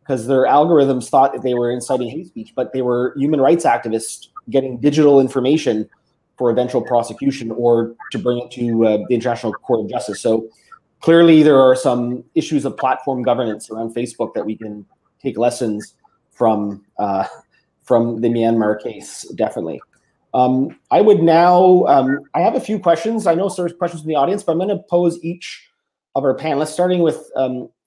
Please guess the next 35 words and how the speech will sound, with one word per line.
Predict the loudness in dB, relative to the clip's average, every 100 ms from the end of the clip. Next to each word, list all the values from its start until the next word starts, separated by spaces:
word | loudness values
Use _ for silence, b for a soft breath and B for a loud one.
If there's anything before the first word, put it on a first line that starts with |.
| -20
Senator | -6 -4 -2
McPhedran. | -2 0 0 0 -2 -6
Uh, |
Senator, | -4 0 2 2 0 b b b b -4
um, | -2 -2 -2 0
in | 2 0
September, | -6 -12 -4 -4 -2 -2 2 2
you | 2
wrote | 2 2 2 0
that | 2 0 0
you | -2
would | -2 -4
be |
boycotting | -6 -2 -2 0 -2 -2
Facebook | -4 -4 -4 -4 -6 -6 _
in | -14
solidarity | -4 -2 0 0 0 0 0 -2 -4
with | -8
the | -6
global | -4 -2 -2
network | -2 -4 -6 -6
of |
women's | -6 -6 -8
peace | -10 -12
builders | -4 -2 -2 -4 -10 -18 _ _ _ _ _
for | -2 2
allowing | 4 4 2
online | 0 0 2 0
hate | -2 -4
that | -4
can | -6 -6
lead | -6
to | -2
offline | -2 -2 -4 -4
violence. | -4 -4 -6 -10 -18